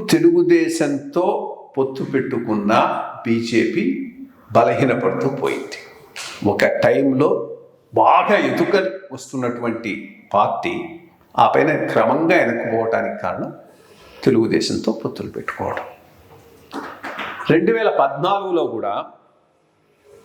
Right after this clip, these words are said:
పొత్తులు పెట్టుకోవడం చాలామంది బీజేపీ నేతలకు ఇష్టం లేదు.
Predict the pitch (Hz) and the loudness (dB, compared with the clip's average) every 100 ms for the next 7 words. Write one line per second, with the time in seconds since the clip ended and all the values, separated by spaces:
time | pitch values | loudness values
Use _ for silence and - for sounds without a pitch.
0 | - _ _ _ - 127 131 196 170 127 | -20 _ _ _ -2 0 2 4 4 2
1 | - 113 107 107 131 156 - - 107 123 | 0 -2 -2 0 -2 -6 -8 0 4 4
2 | 156 165 143 123 117 - - 113 117 135 | 4 2 0 -2 0 -2 -2 -2 0 -2
3 | 120 123 101 92 110 - - - - - | -2 -2 -2 -2 -2 -4 -6 -10 -8 -6
4 | - - - - - | -6 -8 -12 -14 -20